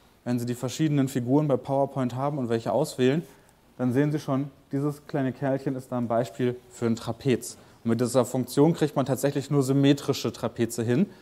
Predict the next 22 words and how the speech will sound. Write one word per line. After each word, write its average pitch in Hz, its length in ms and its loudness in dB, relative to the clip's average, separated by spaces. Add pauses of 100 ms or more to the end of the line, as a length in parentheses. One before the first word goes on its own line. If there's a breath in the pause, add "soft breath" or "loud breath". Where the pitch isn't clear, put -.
(180 loud breath)
aber 120 200 0
keine 143 280 0
allgemeinen 135 520 4
Trapeze. - 580 -8 (540 soft breath)
Also 95 220 -8
es - 100 -12
sollte 107 200 -6
korrekterweise 113 680 -2
lieber 117 240 0
mit 117 160 -2
symmetrisches 135 560 0
Trapez 127 500 -2 (300 loud breath)
beschriftet 120 480 -6
sein 113 200 0
oder 107 140 -2
gleichschenkliges, 123 800 0 (220 loud breath)
aber 117 400 -2 (320)
es 120 140 -10
ist 113 140 -10
eben 120 180 0
keine 135 280 0
Funktion, 123 680 -2